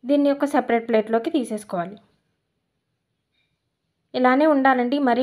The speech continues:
మెత్తగా కుమ్మొద్దు, ఇలా అయితేనే టేస్టీగా ఉంటుంది. ఇది పక్కన పెట్టుకుని చేపలను కూడా ఇప్పుడు మనం క్లీన్ చేసుకోవాలి.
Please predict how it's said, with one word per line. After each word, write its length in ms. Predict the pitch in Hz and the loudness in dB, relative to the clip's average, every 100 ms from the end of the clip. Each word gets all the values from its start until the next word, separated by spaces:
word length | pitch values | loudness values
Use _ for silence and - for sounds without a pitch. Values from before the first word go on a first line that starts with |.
| 262 | 0
మెత్తగా 340 | 240 240 226 262 247 | -2 -2 -2 0 0
కుమ్మొద్దు, 400 | 214 226 196 247 - _ 233 | 0 0 -2 -4 -6 _ -4
ఇలా 120 | 233 233 | -2 -2
అయితేనే 300 | 233 226 285 | -2 -4 -2
టేస్టీగా 360 | 254 220 240 220 208 | -2 -4 -4 -4 -4
ఉంటుంది. 340 | 202 190 208 214 _ _ _ _ _ _ _ _ _ _ _ _ _ _ _ _ _ _ 285 | -4 -10 -12 -14 _ _ _ _ _ _ _ _ _ _ _ _ _ _ _ _ _ _ -2
ఇది 160 | 285 277 | 0 2
పక్కన 220 | 240 285 247 | 0 0 0
పెట్టుకుని 340 | 247 - 247 381 - _ _ _ _ | -2 -2 -4 -4 -10 _ _ _ _
చేపలను 440 | 330 277 311 311 285 | 0 2 2 0 0
కూడా 120 | 262 277 | 0 0
ఇప్పుడు 180 | 254 240 | 0 -2
మనం 160 | 247 339 | -2 0
క్లీన్ 240 | 302 226 220 | 2 2 0
చేసుకోవాలి. 500 | 240 - 202 185 | -4 -6 -8 -8